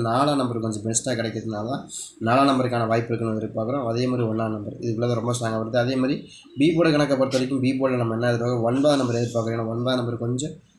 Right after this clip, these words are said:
ஸ்ட்ராங்காகவும் கொஞ்சம் ஸ்பெஷலாகவும் வரக்கு வாய்ப்பு இருக்கிற மாதிரி காமிக்குது. But உங்க கணக்குல வருது அப்படின்னா நீங்க எடுத்து ப்ளே பண்ணி பார்க்கலாம். கொஞ்சம் வாய்ப்புகள் அதிகமா இருக்கிறதுனால கொடுக்குறோம்.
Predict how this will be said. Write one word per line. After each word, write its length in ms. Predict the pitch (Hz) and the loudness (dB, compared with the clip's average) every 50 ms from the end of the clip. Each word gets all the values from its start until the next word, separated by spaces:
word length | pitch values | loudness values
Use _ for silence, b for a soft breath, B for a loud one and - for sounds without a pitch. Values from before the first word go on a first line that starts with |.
| b - | b -4
ஸ்ட்ராங்காகவும் 560 | - - - 135 127 139 139 139 143 139 131 | -2 0 2 2 2 4 4 4 2 2 0
கொஞ்சம் 180 | 127 113 113 - | -2 -4 -4 -4
ஸ்பெஷலாகவும் 420 | - 117 - 127 127 131 127 120 | -2 -2 -2 0 0 0 0 0
வரக்கு 200 | 120 120 113 113 113 | 0 0 0 -2 -4
வாய்ப்பு 160 | 113 - 120 | -4 -4 -4
இருக்கிற 180 | 117 113 113 110 | -4 -4 -4 -4
மாதிரி 160 | 110 113 117 113 | -4 -4 -4 -4
காமிக்குது. 340 | 113 110 107 - 117 123 143 - - - b b b b b b - | -4 -4 -4 -6 -6 -8 -8 -10 -12 -18 b b b b b b -4
But 140 | 117 117 | -2 2
உங்க 160 | 127 127 127 120 | 2 2 2 2
கணக்குல 300 | 123 135 143 143 143 131 | 2 2 2 2 0 0
வருது 240 | 123 123 120 123 | 0 0 0 0
அப்படின்னா 300 | 120 110 113 110 117 123 | 0 0 0 -2 -2 0
நீங்க 180 | 127 120 110 110 | 0 0 0 -2
எடுத்து 200 | 110 117 - 120 | -2 -4 -4 -6
ப்ளே 160 | 107 117 117 113 | -4 -4 -4 -4
பண்ணி 180 | - 117 113 | -4 -6 -6
பார்க்கலாம். 360 | 107 113 110 117 117 123 123 | -6 -6 -6 -4 -4 -4 -4
கொஞ்சம் 260 | 120 123 127 127 123 110 | -2 -2 -2 -2 -2 -2
வாய்ப்புகள் 360 | 110 123 123 120 127 127 120 110 | -2 -2 -2 -2 -2 -2 -2 -2
அதிகமா 240 | 113 117 120 117 | -2 -2 -2 -2
இருக்கிறதுனால 400 | 113 110 110 117 117 110 110 113 110 | -2 -2 -4 -4 -4 -4 -4 -4 -4
கொடுக்குறோம். 360 | 110 110 107 120 131 139 135 | -4 -6 -4 -4 -4 -6 -6